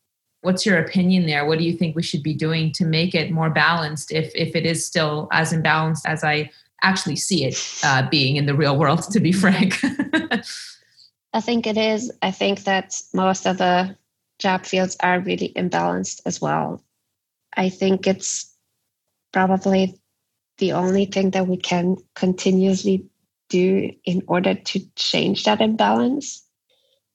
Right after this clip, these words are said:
Speaker 2: is to make an active effort to invite more women, more people of color, more people of a diverse background, age,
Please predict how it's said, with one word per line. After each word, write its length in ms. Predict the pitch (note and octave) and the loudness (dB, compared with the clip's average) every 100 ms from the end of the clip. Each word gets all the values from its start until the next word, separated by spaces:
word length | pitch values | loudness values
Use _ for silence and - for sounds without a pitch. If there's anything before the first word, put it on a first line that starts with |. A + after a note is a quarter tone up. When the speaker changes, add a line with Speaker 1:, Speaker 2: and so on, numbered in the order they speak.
| _ _ - | _ _ -4
Speaker 2:
is 580 | F#3 F#3+ - - - - _ _ _ - | 0 0 -2 -6 -8 -14 _ _ _ -10
to 280 | - G3+ - _ - | -2 -2 -2 _ -4
make 280 | G3+ F#3+ F#3+ | 2 2 2
an 160 | - - _ | -2 -4 _
active 500 | F#3+ G#3 - - G#3 - | -4 -4 -4 -4 -4 -2
effort 540 | F#3 F#3 F#3+ - - - - - | -4 -2 -2 -4 -6 -10 -10 -4
to 240 | G3+ F#3+ | 0 0
invite 460 | F3+ F3+ F3+ F3 F3 | 0 0 2 0 0
more 220 | F#3 F3+ | 0 0
women, 560 | F#3 F#3+ F#3 F3+ F3+ F#3 - | 0 2 4 4 2 0 -2
more 120 | F#3 | -2
people 340 | - F#3 F#3+ F3+ | -2 -6 -2 -2
of 160 | F3+ | -4
color, 500 | - G3+ G3 F#3 F#3+ - - - - | -2 0 2 2 0 -6 -16 -14 0
more 560 | G3 F#3 F#3 F#3+ - - | 4 6 6 4 0 -4
people 280 | - F#3+ F#3+ | -6 0 2
of 140 | F#3 | 4
a 260 | F#3+ F#3 - | 4 2 0
diverse 560 | - F#3+ F#3 G3 G3+ F#3+ | -2 -2 0 2 2 -2
background, 840 | - F3+ G3 - F#3+ E3+ F#3+ F#3 F3+ - - | -2 -2 -2 0 2 4 4 2 0 -6 -2
age, 680 | G3+ G3 G3+ F#3+ - - | 2 4 4 4 2 -2